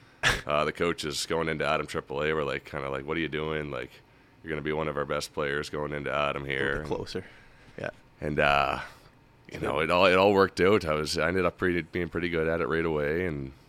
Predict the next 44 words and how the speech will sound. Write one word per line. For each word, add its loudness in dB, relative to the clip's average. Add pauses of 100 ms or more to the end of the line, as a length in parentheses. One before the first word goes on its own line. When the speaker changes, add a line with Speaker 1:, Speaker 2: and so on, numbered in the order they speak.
(120)
Speaker 2:
you -8
know, -4
uh, -4 (140)
I -8
made -2
the -4
transition -2
over -2
the -8
summer -2 (160)
from -8
novice -2
to -4
Adam, -4
and, -8
uh, -4 (600)
you -8
know, -2
I -2
kinda 0
hit 0
it 0
off 2
with -4
it 0
right 2
away. 0
Just -10
fell -2
in -4
love 0
with -2
it. -4 (140)
Speaker 1:
Interesting. -2
Did -6
you 0
play 4
any 2
other 4
sports -4
that, 0
like, 0 (800)
uh, -6
inter-, 2